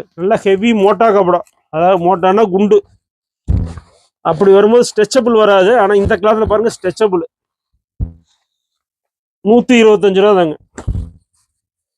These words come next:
பாருங்க, அருமையா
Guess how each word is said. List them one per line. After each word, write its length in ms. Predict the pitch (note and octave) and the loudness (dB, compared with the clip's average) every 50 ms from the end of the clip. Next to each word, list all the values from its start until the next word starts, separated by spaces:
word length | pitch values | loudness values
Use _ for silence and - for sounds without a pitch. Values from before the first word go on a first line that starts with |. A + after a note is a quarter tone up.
| _ _ _ _ _ _ _ _ _ _ _ _ _ _ _ _ _ _ _ _ _ _ _ _ _ _ _ _ _ _ _ _ _ _ _ _ _ _ _ _ _ _ _ _ _ _ _ _ _ _ _ _ - | _ _ _ _ _ _ _ _ _ _ _ _ _ _ _ _ _ _ _ _ _ _ _ _ _ _ _ _ _ _ _ _ _ _ _ _ _ _ _ _ _ _ _ _ _ _ _ _ _ _ _ _ -4
பாருங்க, 240 | E3+ F3 E3+ D3+ - _ _ _ _ _ _ _ _ _ _ _ _ _ _ _ _ _ _ _ _ _ _ _ _ - D3 | -2 -2 -2 -2 -4 _ _ _ _ _ _ _ _ _ _ _ _ _ _ _ _ _ _ _ _ _ _ _ _ -4 0
அருமையா 380 | D3+ F#3+ G3+ G#3 G#3+ A3+ A3 | 2 2 2 2 2 2 2